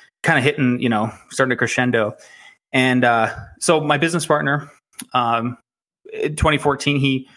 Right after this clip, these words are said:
him, him and his fiance at that time, they went down to the Denver house show, house and garden show or something like that. And there was a, H G T V was there.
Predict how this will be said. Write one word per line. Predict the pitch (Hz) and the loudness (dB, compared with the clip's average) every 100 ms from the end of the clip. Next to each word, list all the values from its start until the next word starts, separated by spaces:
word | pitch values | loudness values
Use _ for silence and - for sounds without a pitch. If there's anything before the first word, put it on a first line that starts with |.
| _ _ _ - | _ _ _ -6
him, | 139 156 | -4 0
him | 139 156 | 0 0
and | 139 | 0
his | 127 | -2
fiance | - 135 131 135 | 0 0 0 0
at | 123 120 | 0 0
that | 117 | -2
time, | - 117 120 | -2 -2 0
they | |
went | 117 120 | -2 0
down | 117 117 | 0 0
to | 110 | -2
the | 113 | -2
Denver | 110 110 107 107 - _ _ - | -2 0 -2 -6 -10 _ _ -4
house | 156 143 | -2 -2
show, | - 117 110 113 - | 0 0 0 -2 -6
house | 135 135 127 | -2 -2 0
and | 113 | 0
garden | 117 123 | 0 0
show | - 113 | -2 -2
or | |
something | 110 110 - | -2 -4 -4
like | 107 110 | -6 -4
that. | 110 110 - - - - - _ _ - | -4 -6 -8 -20 -20 -20 -20 _ _ -2
And | 123 | 0
there | 123 | 2
was | 113 | 2
a, | 117 - | 2 2
H | 123 | 0
G | 131 | -2
T | 123 | -4
V | 131 | -2
was | 147 110 | -4 -4
there. | - - | -6 -8